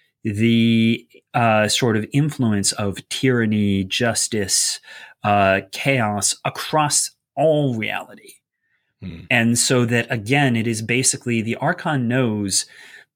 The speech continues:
Speaker 1: they'll be lucky if in the next hundred years they gain ten feet on a particular battle line. But if they do, they are pushing justice, you know, the point score for justice just a little bit higher everywhere. And if they were just to give up and let the Devils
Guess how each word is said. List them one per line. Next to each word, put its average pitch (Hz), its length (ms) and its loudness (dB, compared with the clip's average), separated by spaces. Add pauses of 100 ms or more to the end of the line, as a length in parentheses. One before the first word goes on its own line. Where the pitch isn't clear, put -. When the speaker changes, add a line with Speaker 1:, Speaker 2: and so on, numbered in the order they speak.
(100)
Speaker 1:
they'll 135 380 0
be 131 120 0
lucky 120 320 0
if 110 120 -4
in 113 80 2
the 110 60 2
next 120 260 -2
hundred 107 280 -2
years 113 320 0
they 104 120 -4
gain 110 240 -2
ten 110 200 -4
feet 117 240 -2
on 101 120 -2
a 101 40 -2
particular 104 460 -8
battle 113 320 0
line. - 400 -12 (240)
But 139 140 4
if 151 160 0
they 139 160 2
do, 156 500 0 (640)
they 131 200 2
are 113 240 -4
pushing 175 420 -2
justice, - 680 -2 (340)
you 110 320 0
know, 113 120 2
the 110 100 0
point 160 300 -2
score 151 240 0
for 147 100 -4
justice 143 420 -2
just 127 220 0
a 107 80 -2
little 151 340 0
bit 165 160 0
higher 147 520 -2
everywhere. 131 800 -8 (580)
And 147 100 2
if 160 80 0
they 170 100 2
were 156 100 2
just 180 240 0
to 131 60 0
give 127 300 0
up - 220 0 (220)
and 120 180 0
let 123 180 0
the 135 80 0
Devils 120 480 -2